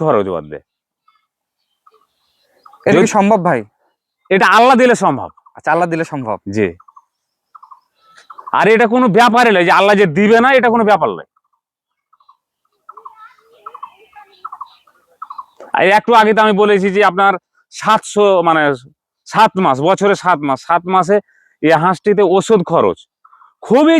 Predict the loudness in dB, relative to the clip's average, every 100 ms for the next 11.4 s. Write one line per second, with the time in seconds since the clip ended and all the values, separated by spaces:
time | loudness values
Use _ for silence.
0 | 2 0 0 2 2 0 -2 0 2 2
1 | -2 -2 -2 -2 0 0 0 0 -2 -2
2 | -2 0 0 0 -2 -4 _ _ -16 -16
3 | _ -4 -2 0 0 0 -2 -4 _ _
4 | -20 _ 0 0 0 0 2 2 0 0
5 | 0 0 0 0 0 0 0 0 -2 0
6 | -2 -2 -6 _ _ _ _ _ _ _
7 | _ _ _ _ _ -2 -2 2 0 2
8 | 2 2 2 2 0 -6 _ _ _ _
9 | _ _ _ _ _ _ 0 2 4 2
10 | 2 0 0 -2 -2 -2 -2 0 -2 0
11 | 0 0 0